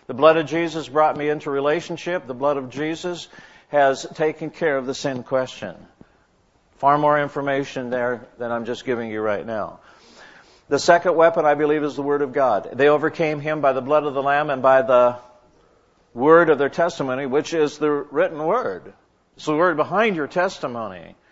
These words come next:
They overcame by these. I believe praise is a weapon. I believe worship is a weapon. Forty-nine different weapons. I believe unity is a powerful weapon.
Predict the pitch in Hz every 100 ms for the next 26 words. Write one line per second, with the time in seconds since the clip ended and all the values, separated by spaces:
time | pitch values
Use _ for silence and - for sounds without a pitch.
0 | _ _ 131 143 143 175 170 143 139 160
1 | 123 147 180 185 165 - 185 226 220 127
2 | 120 113 104 - 78 _ _ _ _ _
3 | _ _ _ _ _ _ _ _ _ _
4 | _ _ - 139 160 160 185 220 196 143
5 | 123 123 110 101 90 87 _ _ _ _
6 | _ _ _ _ _ _ _ - 170 202
7 | 202 196 185 185 180 160 165 135 110 143
8 | 151 151 147 147 170 147 117 104 98 117
9 | 120 127 98 92 - -